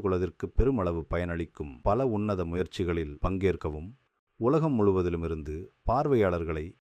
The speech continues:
இவ்விடம் ஈர்க்கிறது. இதயமானது நமக்கு வழிகாட்டும் ஒளியாக இருக்கும்போது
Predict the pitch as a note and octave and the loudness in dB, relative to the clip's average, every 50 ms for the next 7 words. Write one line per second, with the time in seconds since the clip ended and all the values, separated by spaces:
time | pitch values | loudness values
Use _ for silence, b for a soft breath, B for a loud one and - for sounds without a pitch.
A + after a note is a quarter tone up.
0 | _ _ _ - F#2+ E2+ F2 E2+ E2+ E2 D#2 D#2 F#2 G2 F2+ - - E2+ D#2+ D2 | _ _ _ -10 -6 -2 -2 -2 -2 -2 -4 -2 -2 -2 -2 -2 -4 -4 -4 -4
1 | C2+ C#2+ - - _ _ - A2+ A#2+ D#3 F3 E3+ D3+ C3 A2+ G#2+ G2+ F2 E2+ E2 | -6 -10 -14 -16 _ _ -2 0 2 4 4 4 2 2 2 2 0 0 0 -2
2 | D#2+ E2+ G2 - - F#2+ F#2 F#2+ G#2+ G2 - - A2 F#2+ G2+ A#2 C3 B2+ B2+ A#2 | -2 -4 -6 -8 -6 -4 -2 -2 -2 -2 -4 -4 0 2 2 4 4 4 2 2
3 | A2+ - - G2+ F2+ E2+ F2 F#2+ F#2+ G2 F2+ F2 E2+ F#2 F2 E2 E2+ D#2+ - - | 0 0 -2 -2 -2 0 0 2 2 2 2 2 0 0 -2 -2 -4 -6 -8 -10
4 | F2 D#2+ D#2+ D#2 D2+ C#2+ D#2 | -8 -6 -6 -6 -6 -6 -8